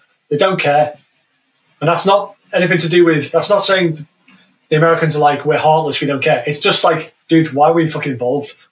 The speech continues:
We don't buy the whole existential threat, like you were saying, World War Three, existential threat.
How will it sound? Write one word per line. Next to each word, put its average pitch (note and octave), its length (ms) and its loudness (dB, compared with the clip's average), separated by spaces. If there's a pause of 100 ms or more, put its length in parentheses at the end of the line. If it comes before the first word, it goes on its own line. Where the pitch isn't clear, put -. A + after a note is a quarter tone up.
We C3 100 -6
don't D#3+ 260 2
buy D#3 240 2
the D#3 80 0
whole C#3 380 -2
existential - 560 -2
threat, D3 240 -2
like D3 240 0
you D3 100 0
were C#3 60 -2
saying, C3+ 400 -4 (480)
World D#3 200 4
War D3+ 80 2
Three, D3 280 0
existential D3+ 500 -2
threat. C#3+ 380 -2